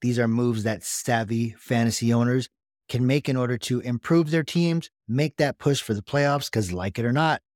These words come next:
a third of the season's done, and just ways to improve your overall fantasy footprint in your league. Nobody wants to be a sacco. Nobody wants to be a dud.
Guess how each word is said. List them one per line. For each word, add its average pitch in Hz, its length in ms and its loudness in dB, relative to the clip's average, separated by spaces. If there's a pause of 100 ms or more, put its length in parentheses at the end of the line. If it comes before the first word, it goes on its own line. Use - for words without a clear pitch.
(160)
a 113 120 -8
third 120 400 2
of 107 100 2
the 113 80 -2
season's 113 480 0
done, 127 380 2 (520)
and 127 120 -4
just 180 280 2
ways 143 280 2
to 135 160 2
improve 120 340 0
your 107 100 0
overall 110 380 4
fantasy 110 480 0
footprint 117 500 -4
in 117 200 2
your 104 240 4
league. 90 320 -4 (340)
Nobody 104 400 2
wants 104 300 0
to 101 80 -6
be 104 120 -2
a 101 60 -2
sacco. 117 560 -2 (300)
Nobody 110 340 2
wants 98 300 -2
to 104 80 -6
be 104 180 -4
a 95 40 -4
dud. 113 360 0